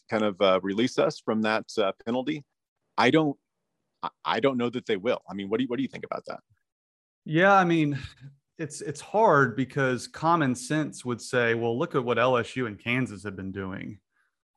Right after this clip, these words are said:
Speaker 2: and they're, they're not getting the hammer." But O S U got the hammer for far less egregious penalties. And it just, it just seems like there's never any justice with N C double A. You go all the way back to the Des Bryant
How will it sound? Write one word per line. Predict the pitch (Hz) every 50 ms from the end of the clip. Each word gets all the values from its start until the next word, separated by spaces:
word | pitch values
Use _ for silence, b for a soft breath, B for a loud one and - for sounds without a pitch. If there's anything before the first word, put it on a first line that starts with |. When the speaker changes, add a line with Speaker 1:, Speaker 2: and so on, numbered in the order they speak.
| _
Speaker 2:
and | - 117 113 113 110 110 107 107 107 107 104 98 - - - _ _ _ -
they're, | 120 113 113 113 113 113 - - _ _ -
they're | 123 120
not | 117 117 113 110 107
getting | 117 117 110 110 107
the | 98
hammer." | 95 98 120 139 143 117 101 - - - - -
But | 123 113 - 127
O | 123 131 139
S | 135 - -
U | 170
got | 147 151 131 123 -
the | 110
hammer | 90 98 147 175 180 135 117 107 107
for | - - 117 107 98
far | - - 135 143 151 151
less | 143 131 127 123 -
egregious | 127 117 107 117 120 110 107 101 -
penalties. | _ - 113 104 101 101 101 104 101 104 104 101 - - - _ _ _ _ _ _ _ _ _ _ _ _ _ _ _ _ -
And | 139 143
it | 151
just, | 139 165 147 - - - _ -
it | 160
just | 135 135 143 -
seems | - 180 190 196 180 -
like | 170 165 151 156
there's | - 143 127 113
never | 127 135 139 139 135 135
any | 135 127 120 110
justice | 98 117 113 113 - - 131 117 -
with | 135 123
N | 123 120
C | 123 -
double | 127 113 120 123
A. | 120 120
You | 120 117
go | 110 123 120
all | 117 117
the | 117 117
way | 113
back | 113 113 110 - -
to | 110
the |
Des | - - 110 110 -
Bryant | - 113 107 110 110 110 107